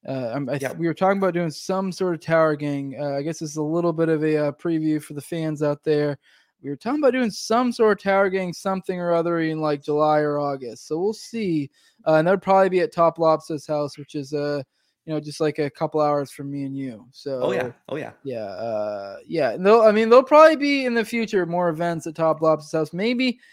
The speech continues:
Speaker 1: at some point, maybe I'll start doing them in my place 'cause I have a decent setup, uh, in my place. I have a couple acres. I have a,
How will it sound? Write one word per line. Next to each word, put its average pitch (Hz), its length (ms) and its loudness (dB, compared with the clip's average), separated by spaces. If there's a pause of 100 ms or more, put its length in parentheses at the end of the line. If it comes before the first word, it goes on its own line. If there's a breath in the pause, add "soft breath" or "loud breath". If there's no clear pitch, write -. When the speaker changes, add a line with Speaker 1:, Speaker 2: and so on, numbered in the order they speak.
(160 soft breath)
Speaker 1:
at 196 120 2
some 214 180 2
point, 214 220 2
maybe 196 140 0
I'll 190 80 4
start 190 220 0
doing 190 140 0
them 180 100 -2
in 156 60 -2
my 160 200 2
place 175 320 -2
'cause - 120 -6
I 214 80 4
have 233 140 2
a 180 60 0
decent 170 500 -10
setup, 175 600 0 (100)
uh, 160 400 -2
in 165 140 -10
my 165 140 -6
place. 170 340 -2
I 160 60 -2
have 151 100 -4
a 151 40 -14
couple 156 340 -2
acres. 147 500 -4
I 143 120 -4
have 139 140 -10
a, 139 200 -4